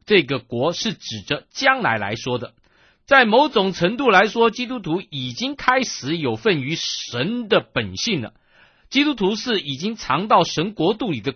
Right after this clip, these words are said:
公义、平安和喜乐。不过呢，信徒的盼望还有将来一个元素，而每个信徒呢，是要竭力的往神所造的城这个方向来奔跑的。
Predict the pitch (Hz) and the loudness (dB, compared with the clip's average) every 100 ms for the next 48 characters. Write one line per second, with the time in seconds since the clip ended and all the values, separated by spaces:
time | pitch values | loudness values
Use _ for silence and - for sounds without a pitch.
0 | _ - 269 277 254 143 - - 143 185 | _ 0 0 0 -6 -6 -8 -8 0 2
1 | 202 202 120 160 - 180 165 165 _ _ | 2 0 -6 -4 -6 -6 -4 -4 _ _
2 | _ - 269 339 311 269 247 _ - - | _ -8 0 4 6 6 4 _ -10 -2
3 | 294 185 156 233 - 254 220 208 143 - | -2 0 0 0 2 2 4 4 2 0
4 | 208 185 123 - 247 262 151 156 156 113 | 0 2 -2 0 0 2 2 2 0 -2
5 | 113 160 170 - _ _ _ - 175 262 | -4 -4 -6 -8 _ _ _ 2 4 6
6 | 208 156 220 294 262 151 143 185 190 190 | 4 2 0 -2 -4 -4 -2 2 2 -2
7 | - - 233 185 - - 143 160 240 269 | -12 -2 2 2 0 -6 0 2 2 0
8 | 180 143 - - 131 131 120 - 143 233 | -2 -4 -4 -2 0 0 -2 -2 0 0
9 | 226 - 110 107 208 156 110 - - - | -2 -6 -6 0 2 2 0 -8 -10 -2
10 | 127 220 - 139 - 180 185 190 175 107 | -2 2 2 0 0 2 2 2 0 -2
11 | - 98 107 123 123 113 80 110 | -8 -8 -6 -6 -6 -10 -16 -16